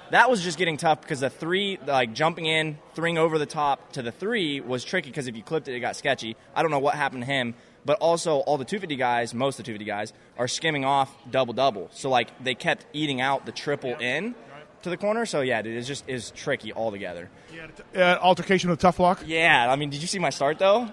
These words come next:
Speaker 2: Yeah, it was good.
Speaker 1: Dude, I was, like, I ripped out from the whole si-, outside, ran, I don't know where I was when I went down, but it was, like, I was in the top ten for a little bit, and then, yeah, just going through the whoops, stayed on the very right side, got a little bit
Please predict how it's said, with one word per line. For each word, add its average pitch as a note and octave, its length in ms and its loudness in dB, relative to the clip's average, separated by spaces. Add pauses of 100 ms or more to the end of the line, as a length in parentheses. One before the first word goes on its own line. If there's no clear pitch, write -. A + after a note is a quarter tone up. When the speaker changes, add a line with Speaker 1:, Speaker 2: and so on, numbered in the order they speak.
(100)
Speaker 2:
Yeah, F#3+ 120 -6
it E3 60 -2
was E3+ 80 -4
good. F#3+ 300 2
Speaker 1:
Dude, - 40 -2
I - 140 -2
was, G3 140 0
like, E3+ 200 -4
I D#3 100 4
ripped D3+ 260 4
out D#3 160 6
from E3 100 -6
the D#3 60 0
whole E3 160 4
si-, D#3+ 100 -4 (140)
outside, D#3 520 4
ran, D#3 400 0
I C3 120 0
don't C3+ 100 -2
know B2+ 120 2
where B2+ 180 4
I A#2+ 80 6
was B2 240 2
when A#2+ 100 -2
I A2+ 40 0
went A2+ 160 -6
down, A#2 400 0
but A#2 140 -2
it A#2 40 0
was, A#2 120 -4
like, B2 200 0 (180)
I C3 60 0
was C#3+ 100 -4
in D#3 80 -4
the D3 80 -6
top C#3 220 -4
ten C#3 180 -4
for C3 100 -8
a B2 60 -2
little C3+ 180 2
bit, C#3 240 4 (380)
and C#3 160 0
then, C#3 120 2
yeah, C3 220 6
just A#2+ 240 -6 (120)
going C#3+ 200 2
through D#3 100 -2
the D3 80 2
whoops, E3 440 0 (400)
stayed D3+ 240 2
on D3 60 2
the C3+ 80 -4
very D3+ 200 6
right D3 220 6
side, D#3 380 2
got C#3+ 120 0
a C3 40 -2
little E3 320 4
bit F3 280 2